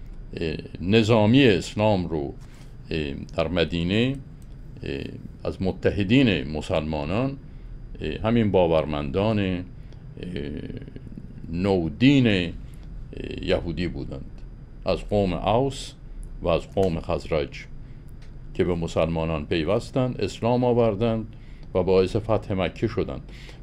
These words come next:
بنابراین در اینجا قرآن نمیگوید که لعنت خدا بر قوم یهود باد، با آنکه از قوم یهود تکفیر ایجاد شده است،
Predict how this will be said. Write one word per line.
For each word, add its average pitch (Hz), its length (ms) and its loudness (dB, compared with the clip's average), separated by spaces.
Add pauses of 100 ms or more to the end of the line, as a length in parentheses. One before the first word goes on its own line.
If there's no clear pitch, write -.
بنابراین 107 560 4
در 117 200 6
اینجا 113 440 4
قرآن 120 500 4
نمیگوید 107 720 6
که 92 280 2 (340)
لعنت 107 500 4
خدا 104 340 4
بر 90 140 4
قوم 92 360 0
یهود 78 380 -4 (100)
باد، 78 200 -2 (1500)
با 101 200 6
آنکه 156 360 4
از 110 220 4
قوم 113 340 4
یهود 110 640 6 (840)
تکفیر 135 600 6
ایجاد 110 520 6
شده 85 280 0
است، - 500 -6